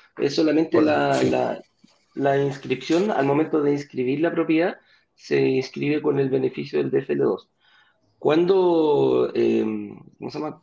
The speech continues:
Speaker 1: Cuando la restricción que te pone el, el D F L dos completo, el, el, como comentamos recién, son seis, eh, cinco o seis beneficios,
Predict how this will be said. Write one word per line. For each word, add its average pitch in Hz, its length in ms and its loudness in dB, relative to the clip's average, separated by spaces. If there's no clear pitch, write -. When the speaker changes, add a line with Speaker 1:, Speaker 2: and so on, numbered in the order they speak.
Speaker 1:
Cuando 151 340 0
la 139 160 4
restricción 135 680 -2
que 214 140 -4
te 196 100 -2
pone 180 300 0
el, 170 260 2
el 135 160 2
D 143 80 -2
F 156 140 -2
L 151 80 2
dos 156 180 -4
completo, 135 800 -4
el, 151 120 -4
el, 117 320 -8
como 113 360 -4
comentamos 117 500 -4
recién, 139 260 -8
son 113 420 -8
seis, 120 480 -4
eh, 110 220 -4
cinco 139 320 -4
o 123 100 2
seis 123 260 0
beneficios, 123 640 -2